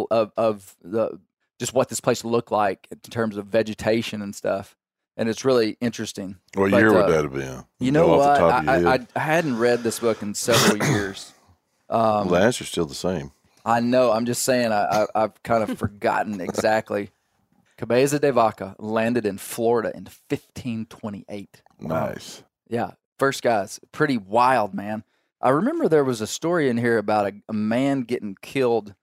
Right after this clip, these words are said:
Speaker 1: crossing a river. Oh, I do remember. They came to this raging river. So they had this, like, regiment of men that they had animals with them and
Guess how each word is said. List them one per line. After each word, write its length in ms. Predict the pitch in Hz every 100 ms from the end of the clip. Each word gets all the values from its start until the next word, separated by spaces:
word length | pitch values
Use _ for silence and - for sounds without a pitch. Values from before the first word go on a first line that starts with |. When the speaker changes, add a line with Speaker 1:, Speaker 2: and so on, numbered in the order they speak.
| -
Speaker 1:
crossing 500 | - 107 123 123 104
a 80 |
river. 380 | 95 107 110 90
Oh, 140 | 107 113
I 120 | 113
do 180 | 113 120
remember. 440 | 101 107 98 76 _ _ _ _ -
They 100 | 117
came 300 | - 139 147
to 80 | 123
this 260 | 110 -
raging 640 | 101 107 120 127 123 117 104
river. 320 | 107 104 92
So 160 | -
they 80 | 117
had 220 | 147 147
this, 240 | 131 107 -
like, 200 | 107 98
regiment 720 | 104 107 117 131 127 117 107 -
of 360 | 110 101 - _
men 580 | - 117 123 120 110 107
that 160 | 107 110
they 140 | 107
had 420 | 107 107 98 95 - _ _ _ -
animals 500 | 131 135 131 127 117
with 220 | 131 127
them 300 | 127 123 120
and 180 | 101 90